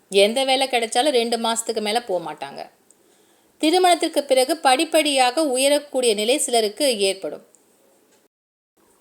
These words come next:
அதனால தான் அன்னைக்கு என்ன சொல்லியிருக்காங்க, "பானையை பிடிச்சவ தான் பாக்கியசாலி" அப்படின்னு சொல்லியிருக்காங்க.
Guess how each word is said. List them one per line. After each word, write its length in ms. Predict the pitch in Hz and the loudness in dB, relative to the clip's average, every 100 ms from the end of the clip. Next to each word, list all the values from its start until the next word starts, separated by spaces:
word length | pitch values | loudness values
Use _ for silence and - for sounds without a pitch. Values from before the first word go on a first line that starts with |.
| _ _ _ _ _ _ _ | _ _ _ _ _ _ _
அதனால 420 | 220 233 269 254 | 0 2 2 0
தான் 260 | 240 285 269 | 0 0 0
அன்னைக்கு 360 | 226 269 269 | -2 -4 -4
என்ன 180 | 240 254 262 | -4 -2 -2
சொல்லியிருக்காங்க, 840 | 233 214 - 220 208 247 247 220 302 - _ _ - | -2 -4 -2 -4 0 2 2 2 -4 -16 _ _ -2
"பானையை 520 | 208 214 269 269 233 | 0 2 0 0 -2
பிடிச்சவ 480 | 226 220 214 240 208 | -2 -2 0 0 2
தான் 200 | 254 220 | -2 0
பாக்கியசாலி" 800 | 202 220 - 233 - 202 196 214 | 0 0 0 0 0 0 0 -2
அப்படின்னு 300 | 196 185 214 | -2 -4 -6
சொல்லியிருக்காங்க. 600 | 185 170 165 151 147 143 | -6 -8 -8 -14 -12 -16